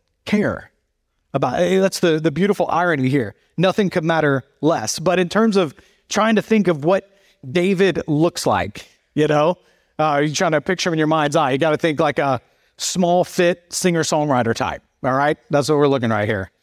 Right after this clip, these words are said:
It's like Zach Taylor, our elder that leads worship here sometimes. Um, anyways, then the Lord said, "Anoint him, for he is the one."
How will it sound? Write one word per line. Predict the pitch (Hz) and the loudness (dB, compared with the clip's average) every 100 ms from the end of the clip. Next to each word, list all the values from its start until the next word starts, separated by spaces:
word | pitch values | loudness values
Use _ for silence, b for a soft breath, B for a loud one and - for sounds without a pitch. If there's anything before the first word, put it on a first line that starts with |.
| _ | _
It's | - | -4
like | 165 143 | -4 0
Zach | 165 165 | -2 0
Taylor, | 185 151 117 | 0 0 0
our | 120 | 0
elder | 135 143 123 | 2 0 0
that | 117 | 2
leads | 127 120 | 2 2
worship | 139 127 107 | 0 0 -2
here | 104 92 _ | -2 -4 _
sometimes. | - 117 113 95 - - b b b b | -6 -2 -2 -4 -6 -14 b b b b
Um, | 160 160 | -2 0
anyways, | 233 190 - - _ _ _ _ _ _ _ _ _ _ _ - | 0 -2 -4 -10 _ _ _ _ _ _ _ _ _ _ _ -2
then | 233 262 | 2 4
the | |
Lord | 214 190 156 | 4 2 0
said, | - 165 190 220 _ _ _ _ _ _ _ _ _ _ - | 0 2 2 0 _ _ _ _ _ _ _ _ _ _ -4
"Anoint | 175 185 262 247 | 0 2 4 2
him, | 127 98 _ _ _ _ | 0 -6 _ _ _ _
for | - 135 | -2 -2
he | - 220 | 2 2
is | 165 120 | 2 2
the | 127 | 0
one." | 117 90 | 2 -2